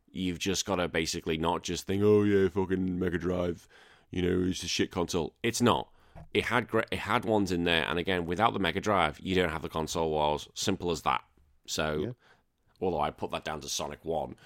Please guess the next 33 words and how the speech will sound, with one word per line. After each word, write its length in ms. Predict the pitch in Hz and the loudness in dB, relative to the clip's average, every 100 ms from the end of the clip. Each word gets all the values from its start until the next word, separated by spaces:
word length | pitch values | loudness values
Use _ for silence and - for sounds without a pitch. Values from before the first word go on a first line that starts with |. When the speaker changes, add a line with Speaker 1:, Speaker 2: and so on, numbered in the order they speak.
| - - | -20 -10
Speaker 1:
Um, 420 | - 87 85 82 85 | -6 -4 -4 -4 -6
but 160 | 87 | -4
yeah, 100 | 95 | -2
you 120 | 80 | 0
don't, 160 | 85 104 | 0 -2
<laughs> 160 | - - | -4 -4
if 220 | 101 127 | -2 -2
you, 80 | 107 | -4
without 320 | 110 117 98 | 2 2 4
that, 220 | 113 110 | 6 6
you 60 | 95 | 2
don't 120 | 80 | -2
have 140 | 82 | -4
a 40 | 80 | -4
console 380 | 80 78 73 | -6 -4 -4
war. 240 | 67 69 - _ _ - - - | -2 -4 -6 _ _ -12 -10 -4
And 160 | 90 | 0
I 140 | 95 101 | 0 2
do 180 | 127 | 0
think 280 | 123 113 113 | 2 0 0
people 240 | 95 87 90 | -2 -4 -4
should 180 | 92 - | -6 -4
play 140 | 80 | -2
this 160 | 78 73 | -2 -2
game. 300 | 76 71 76 - _ _ _ | -2 -2 -4 -10 _ _ _
So 320 | - 117 117 - _ | -2 0 0 -6 _
if 180 | - 98 | -6 -2
you 160 | 127 139 | 0 2
then 180 | 127 117 | 0 0
had 160 | 101 | -2
to 80 | - | -2
score 380 | 98 - 120 127 | -4 0 2 2
this, 480 | 90 85 127 - - | 0 -2 -2 -4 -6